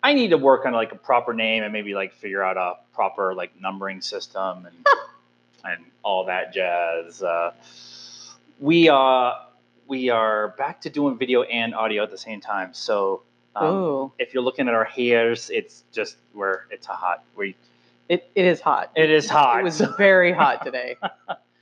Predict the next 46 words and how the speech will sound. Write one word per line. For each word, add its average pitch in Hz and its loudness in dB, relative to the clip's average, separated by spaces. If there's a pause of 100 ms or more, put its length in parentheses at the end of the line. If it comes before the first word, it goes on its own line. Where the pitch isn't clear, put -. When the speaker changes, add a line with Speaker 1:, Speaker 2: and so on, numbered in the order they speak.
(280)
Speaker 1:
We 226 -2
live 214 4
in 165 -4
the 147 -10 (100)
Phoenix, 175 -8
Arizona 131 0
area, 107 -4
for 120 -14
those 110 -6
of 117 -16
you 110 -12
who 104 -12
don't 127 2
know. 98 -6 (340)
And, 110 -4
um, 107 -4 (300)
we 139 2
are 151 4
in 139 2
that 131 2
time 131 -4
of 120 -8
the 120 -8
year 113 -2
where 107 0
it's 107 -6
in 110 -8
the 107 -8
one 107 -6
teens 147 -4 (640)
and 107 -2
the 107 -8
dew 113 -4
point's 110 -8
in 107 -8
the 98 -12
fifties 135 2
or 113 -6
sixties, 143 4 (460)
and 104 -4
storm 131 2
clouds 117 4
build 123 4
every 117 6
day, 104 4
and 101 -6